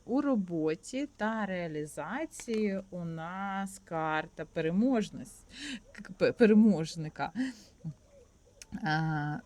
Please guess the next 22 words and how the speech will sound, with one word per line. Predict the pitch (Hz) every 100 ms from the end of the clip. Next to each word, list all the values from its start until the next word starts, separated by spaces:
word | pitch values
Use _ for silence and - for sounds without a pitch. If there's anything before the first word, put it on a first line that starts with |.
| _
ета | - 226 214
карта | 202 202 214 247 254 - 262 262 254 214
говорить | 226 190 214 220 214
про | 196 196
те, | - 170 165
що | - - 294 -
у | 247
серпні | 240 - 185 165 170 - 220 226
у | 208
сфері | - - 190 185 175 170
фінансів | - 196 165 160 165 185
та | - 165
реалізації | 156 147 147 151 151 147 165 - 277 269
у | 208
вас | 180 196 269 -
є | 254 294
можливість | 320 302 269 240 240 240 269 294 311 311 - -
досягнути | 220 - 214 220 233 - 277
визнання, | 254 247 254 302 330 240 196 185 185 - - -
отримати | 185 170 170 185 240 302 226
якусь | 185 175 - 214 247 - - 185
нагороду | 175 196 226 254 160 165 170 165 170 170